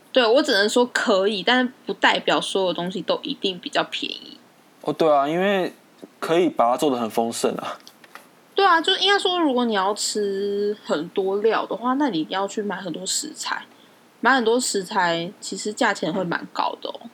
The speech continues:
Speaker 2: 对，像有些像火锅什么的，就不太适合在家做吧。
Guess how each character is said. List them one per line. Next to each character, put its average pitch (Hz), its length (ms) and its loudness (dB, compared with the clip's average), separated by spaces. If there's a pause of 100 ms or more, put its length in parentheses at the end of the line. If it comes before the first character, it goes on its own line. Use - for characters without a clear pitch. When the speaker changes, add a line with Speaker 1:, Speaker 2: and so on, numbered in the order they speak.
(320)
Speaker 2:
对， 127 200 0
像 196 180 2
有 123 100 4
些 139 120 2
像 165 120 2
火 117 280 -4
锅 123 280 -2
什 - 140 -6
么 - 120 -8
的， - 180 -6
就 147 120 -4
不 127 200 -8
太 139 160 -2
适 139 160 -6
合 120 180 -4
在 123 140 0
家 214 160 -4
做 - 240 -6
吧。 - 180 -10